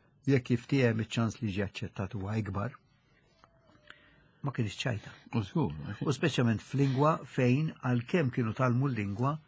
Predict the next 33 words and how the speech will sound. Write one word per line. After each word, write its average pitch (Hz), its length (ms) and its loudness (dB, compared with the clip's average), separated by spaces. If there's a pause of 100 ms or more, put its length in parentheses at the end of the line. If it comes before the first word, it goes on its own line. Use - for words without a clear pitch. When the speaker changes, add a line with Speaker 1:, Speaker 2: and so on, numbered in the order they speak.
(720)
Speaker 1:
eh, - 360 -2
żgur 120 540 8
li 117 160 4
kien 110 200 2
hemm 127 300 2
għad 123 240 2
ħafna 123 440 0 (180)
problemi 117 720 2 (580)
ta' 120 100 2
dak 120 180 0
li 120 120 4
jissejħu 113 400 0
nuances 131 800 2 (540)
Speaker 2:
Ok. 123 180 -4 (140)
Speaker 1:
tal-lingwa. 113 560 0 (400)
Speaker 2:
U 185 40 2
jist-, 131 160 2
Speaker 1:
Tajjeb. 117 300 -2
Speaker 2:
probabbilment 107 580 4
ċerti 101 320 0
kunċetti 98 540 -2 (180)
teoloġiċi, 92 840 -2 (640)
eh, 92 300 0
użati 107 520 2
bil-Latin 107 480 2
jew 92 120 2
bil-lingwi 95 420 0
Ewropej 104 440 2
ma 110 120 4
kinux 170 260 -2
jeżistu 98 340 -6
fiċ-, - 320 -10
fiċ-Ċiniż. 151 500 -6